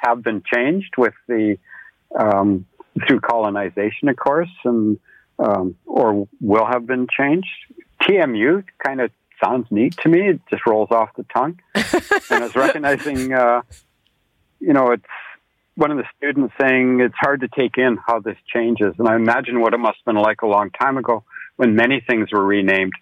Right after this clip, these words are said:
Speaker 1: and how it was for people to, to take that or accept that. So I, I kind of look at it as a new beginning. Um, you know, what things remind us of and what, what should it remind us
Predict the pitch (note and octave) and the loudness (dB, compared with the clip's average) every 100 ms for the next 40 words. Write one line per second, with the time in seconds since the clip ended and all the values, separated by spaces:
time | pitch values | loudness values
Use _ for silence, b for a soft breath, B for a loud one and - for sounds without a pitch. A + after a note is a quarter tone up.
0 | _ F3 B2 A2+ G#2 G2 G2 - G#2 F#2+ | _ -4 0 0 0 0 -2 -2 -2 -2
1 | F#2 _ _ - A2 G#2+ F#2+ F#2 - - | -4 _ _ -4 -2 0 0 -2 -6 -6
2 | - G#2 F#2+ F#2+ - - A2+ - G2+ F#2+ | 0 2 2 -2 -4 -4 -2 0 0 0
3 | G2 G2 - - A2 - A#2 A#2 B B | 0 -2 -2 0 0 2 0 0 B B
4 | B B B - B2+ B2 C3 - B2 F#3+ | B B B -2 0 0 -2 -4 -2 0
5 | D3+ C#3+ E3 D3+ B2+ A2+ A#2 A#2+ B2 A2+ | 2 2 2 0 0 -2 -2 -2 0 0
6 | G#2+ A#2+ G3+ - _ _ _ _ _ _ | 2 2 2 -2 _ _ _ _ _ _
7 | _ _ _ - A#2 G#2 A#2 B2 G#2 A2+ | _ _ _ -2 2 2 0 0 2 0
8 | A2 C#3 B2+ A#2 G#2+ G2+ G#2 B2 B2+ - | -2 -4 -4 0 0 2 0 -2 -4 -2
9 | C3 D3+ F#3 - _ _ b b - A2 | 0 0 -2 -12 _ _ b b -4 0
10 | G#2 G2+ G2+ F2+ - - - _ A3 B2+ | 2 2 0 -2 -16 -20 -20 _ 2 2
11 | A2 _ - B2 - - B2 B2 G2+ F#2 | 2 _ -4 -2 0 -2 -2 -2 -4 -2
12 | F2+ F2+ | -2 -4